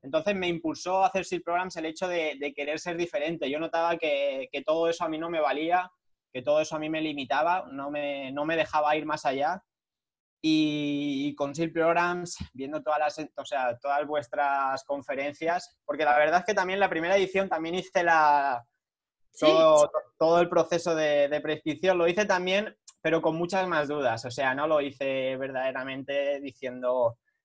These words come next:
Speaker 1: "Quiero hacerlo", sino que lo hice por dudas y también por el hecho ese de que como tenía tanto apego, podría decir, a Ernest, de que era tanta inspiración, tanto ejemplo, digo, "Esto lo tengo que hacer".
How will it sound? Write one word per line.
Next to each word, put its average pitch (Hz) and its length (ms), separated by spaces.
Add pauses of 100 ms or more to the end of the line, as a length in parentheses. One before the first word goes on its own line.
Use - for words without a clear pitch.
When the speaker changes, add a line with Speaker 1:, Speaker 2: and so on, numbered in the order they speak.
(160)
Speaker 1:
"Quiero 175 180
hacerlo", 123 480
sino 143 240
que 143 80
lo 147 80
hice 170 220
por 160 200
dudas 180 440
y 165 60
también 156 280
por 170 140
el 160 80
hecho 160 220
ese 160 160
de 156 140
que 135 160
como 127 580 (460)
tenía 156 300
tanto 170 840
apego, 170 460
podría 156 260
decir, 151 280
a 143 80
Ernest, 147 520
de 127 300
que 135 60
era 139 160
tanta 143 240
inspiración, 143 800
tanto 143 240
ejemplo, 143 340
digo, 127 200
"Esto 120 180
lo 147 100
tengo 143 200
que 139 100
hacer". 156 340